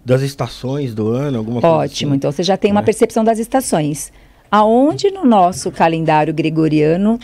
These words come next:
Speaker 2: tá essa contagem das estações?
Speaker 1: Não tem.
Speaker 2: Ótimo. Percebe?
Speaker 1: Não tem.
Speaker 2: Então, então alguma coisa tá acontecendo de errado. Se é, se é uma coisa natural e a gente deveria ter algo que a gente pudesse olhar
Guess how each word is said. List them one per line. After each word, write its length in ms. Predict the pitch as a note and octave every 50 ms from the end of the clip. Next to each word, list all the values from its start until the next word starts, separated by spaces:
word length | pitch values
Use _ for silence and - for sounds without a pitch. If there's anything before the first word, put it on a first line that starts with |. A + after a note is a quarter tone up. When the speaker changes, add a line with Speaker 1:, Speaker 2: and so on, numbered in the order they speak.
| - -
Speaker 2:
tá 160 | G3+ F3+ F3+
essa 180 | G3 - A3+ A3
contagem 500 | - G3 G3 G3+ - E3+ E3+ F3+ F#3 F#3
das 160 | F3 F3+ E3+
estações? 600 | F3+ - - F3+ E3+ - - D3 C3+ D3 - - - - -
Speaker 1:
Não 160 | - F#2+ F#2+
tem. 240 | A2+ - - F#2+ E2+ - - - _ _ _ _ -
Speaker 2:
Ótimo. 560 | D3+ C#3+ C#3 C#3 - - - D3+ C#3+ C#3 C#3+ - - - _ - - - - - - - - - _ _ -
Percebe? 460 | E3+ D3+ - G#3+ F#3+ - E3+ F3+ E3+
Speaker 1:
Não 60 | D#3+
tem. 20 | E3
Speaker 2:
Então, 440 | D#3+ - - F#3+ F#3+ G#3+ B3 D4 C#4 - - - - - _ - -
então 300 | - D3+ D3 - E3 E3+
alguma 300 | F3 F3 G3 A3 C4 C4+
coisa 200 | - C#4 C4 C#4
tá 120 | C#4 C#4
acontecendo 320 | C4+ C4+ C4 B3 C4+ B3+
de 80 | B3+ C#4+
errado. 360 | D4+ C#4+ C4 G3 D#3 C#3 C#3+
Se 200 | C#3 - F#3+ E3+
é, 100 | D#3+ D#3 -
se 340 | - - - - F#3+ F#3+ F3+
é 140 | F#3 G3 G#3+
uma 180 | A#3 A#3 A#3+ A#3+
coisa 580 | - - F#3+ F3 D#3 D#3 D#3 D#3 D3 D#3 C#3
natural 800 | C3 E3+ D#3+ D#3+ E3 E3 - G#3 G#3 G3 E3+ C#3+ C3+ C3 C3 C3+ C#3 - - _ _ _ _ _ _ - -
e 80 | D3
a 20 | D3+
gente 180 | C#3 E3 -
deveria 540 | - F3 E3+ D#3 F#3+ F#3 F3+ F#3+ F#3+ F#3 F3+
ter 220 | F3 - - F#3
algo 260 | E3+ D#3+ D#3 D3+ D3 D3+
que 140 | - -
a 20 | D#3+
gente 260 | D#3 D#3+ D#3+ D#3+ -
pudesse 540 | - - E3 D#3 D#3+ D#3+ D#3+ E3 - - F#3+
olhar 420 | E3+ F3 F3 D#3+ D3 C#3 C3+ C3+